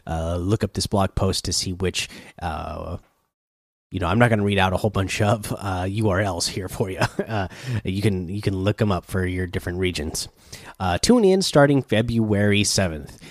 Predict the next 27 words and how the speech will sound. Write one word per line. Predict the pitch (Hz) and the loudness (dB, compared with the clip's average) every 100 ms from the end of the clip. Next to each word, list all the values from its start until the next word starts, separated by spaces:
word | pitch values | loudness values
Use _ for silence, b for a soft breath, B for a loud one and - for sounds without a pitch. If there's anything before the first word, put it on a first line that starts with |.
| B - | B -6
And | 95 | 2
that | 107 127 | 4 4
is | 120 110 | 2 2
the | 110 | 0
end | 101 117 | 2 0
of | 98 | 2
that | 104 117 | 2 2
blog | 120 113 | 2 0
post. | - 139 160 | 2 2 4
So, | - 131 151 B 117 - | 6 8 8 B -12 -2
uh, | 101 101 | 0 0
get | 110 151 | 4 6
ready | 139 180 | 8 6
for | 196 175 | 6 2
that. | - 214 | 4 4
Get | 131 | 4
ready | 113 123 127 | 4 4 4
to | |
watch | 104 95 147 - | 4 6 4 4
some | 139 | 4
great | 131 143 | 6 4
competition. | - 143 - - 139 143 196 214 | 4 2 2 0 2 2 2 2
If | 123 - | 0 0
you're | 120 117 | 2 2
competing, | - 110 123 156 208 | 0 2 4 4 4
good | 147 101 | 4 4
luck. | 101 139 226 | 4 0 0